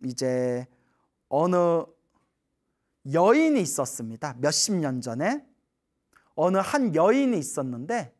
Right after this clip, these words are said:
어린 나이에, 어린 나이에 이제 시집을 갔어요. 어린 나이에 시집을 갔는데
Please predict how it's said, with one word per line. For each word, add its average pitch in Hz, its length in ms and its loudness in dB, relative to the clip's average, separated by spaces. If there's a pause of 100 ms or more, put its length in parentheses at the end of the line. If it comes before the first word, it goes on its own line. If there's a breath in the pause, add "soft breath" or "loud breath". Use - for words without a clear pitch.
(1300)
어린 269 460 6
나이에, 135 600 0 (640)
어린 208 400 4
나이에 185 680 2 (400)
이제 123 220 -8
시집을 339 640 0
갔어요. 110 520 -8 (760)
어린 175 360 0
나이에 147 260 0
시집을 202 480 -6
갔는데 120 640 -8